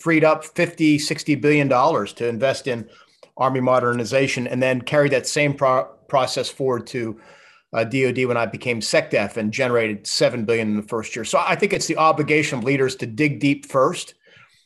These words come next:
and, uh, make sure that we're making good use of the taxpayers' dollars, to make sure that, uh, we can account for everything. But by the same token, then we have to go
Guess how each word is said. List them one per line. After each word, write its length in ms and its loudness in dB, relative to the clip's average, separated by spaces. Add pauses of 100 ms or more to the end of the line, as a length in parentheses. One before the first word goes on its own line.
(140)
and, 260 -2
uh, 60 2
make 180 0
sure 160 -2
that 140 0
we're 120 -2
making 300 -2
good 200 -2
use 280 -2
of 60 -8
the 100 -6
taxpayers' 720 -4
dollars, 540 2
to 80 -10
make 180 -2
sure 160 -6
that, 240 -4
uh, 200 2 (260)
we 100 -2
can 160 -4
account 380 -2
for 80 -2
everything. 460 -4 (380)
But 360 -6
by 120 0
the 80 -4
same 280 2
token, 360 0
then 140 0
we 100 0
have 180 0
to 120 -4
go 440 0